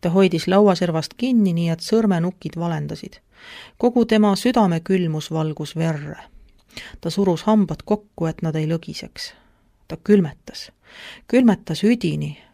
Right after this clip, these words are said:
kogu kehast. Veel viimast korda pidi ta võima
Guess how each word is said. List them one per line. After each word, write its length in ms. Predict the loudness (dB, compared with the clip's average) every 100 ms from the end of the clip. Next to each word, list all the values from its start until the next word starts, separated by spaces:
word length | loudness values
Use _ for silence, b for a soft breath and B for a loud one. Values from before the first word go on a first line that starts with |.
| _
kogu 260 | -8 -6 -6
kehast. 520 | -8 -10 -10 -16 -20 -20 _ _ B B B B B 4
Veel 260 | 6 6
viimast 440 | 6 6 4 0 -4
korda 400 | 0 0 -2 -6
pidi 260 | -6 -6
ta 160 | -4 -4
võima 440 | -2 -2 -2 -4